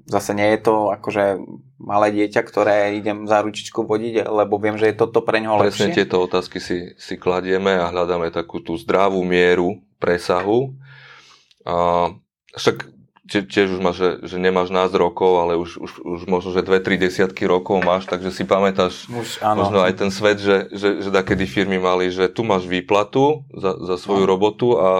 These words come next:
Speaker 2: ži-, ži ako najlepšie vieš, hej?
Speaker 1: Hej,
Speaker 2: A
Speaker 1: no.
Speaker 2: dnes už to tak celkom nie je. A firmy jednak potrebujú, mm,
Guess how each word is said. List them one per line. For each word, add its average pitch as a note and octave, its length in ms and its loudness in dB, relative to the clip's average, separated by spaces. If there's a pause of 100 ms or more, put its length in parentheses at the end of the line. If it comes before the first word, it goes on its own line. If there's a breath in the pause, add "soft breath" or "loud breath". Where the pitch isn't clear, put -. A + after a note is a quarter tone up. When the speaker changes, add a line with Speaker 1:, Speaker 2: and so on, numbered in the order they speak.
(300)
Speaker 2:
ži-, F#2+ 340 -4
ži F#2+ 160 -6
ako F2+ 300 -2
najlepšie F2+ 460 -2
vieš, D#2 440 -6
hej? E2 380 -8 (800 loud breath)
Speaker 1:
Hej, A#2 240 -2
Speaker 2:
A F2 100 0 (100)
Speaker 1:
no. C#3 120 -6
Speaker 2:
dnes G#2 280 2
už G#2+ 160 0
to A#2+ 140 0
tak A2+ 200 0
celkom C3 440 0
nie F#2 160 4
je. F#2 300 4 (340)
A F#2 280 2
firmy G#2+ 760 -2 (100)
jednak G2 400 0
potrebujú, G2+ 920 -2
mm, F2+ 420 -8